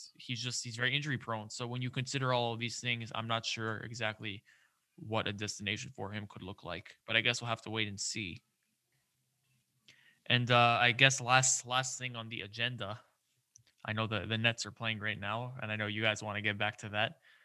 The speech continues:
but, um, the Timberwolves fired their coach, Ryan Saunders, out of nowhere, seemingly out of nowhere, and had his replacement ready to go, like, within a couple of hours. It's like, that's something you would see in,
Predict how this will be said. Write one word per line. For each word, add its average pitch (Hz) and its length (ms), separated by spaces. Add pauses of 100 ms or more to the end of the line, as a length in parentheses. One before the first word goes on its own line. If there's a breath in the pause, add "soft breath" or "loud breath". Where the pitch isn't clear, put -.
(260 soft breath)
but, 110 200
um, 101 480 (1000)
the 101 80
Timberwolves 123 580
fired 113 300
their 107 100
coach, 131 300
Ryan 110 180
Saunders, 120 400
out 107 80
of 104 80
nowhere, 110 420 (920)
seemingly 135 460
out 127 100
of 123 100
nowhere, 139 300
and 117 100
had 127 140
his 123 100
replacement 131 480
ready 123 240
to 123 80
go, 131 280
like, 123 260
within 120 240
a 113 40
couple 117 300
of 98 60
hours. 120 440
It's - 140
like, 147 200
that's 151 200
something 180 240
you 160 120
would 143 120
see 143 360
in, 120 240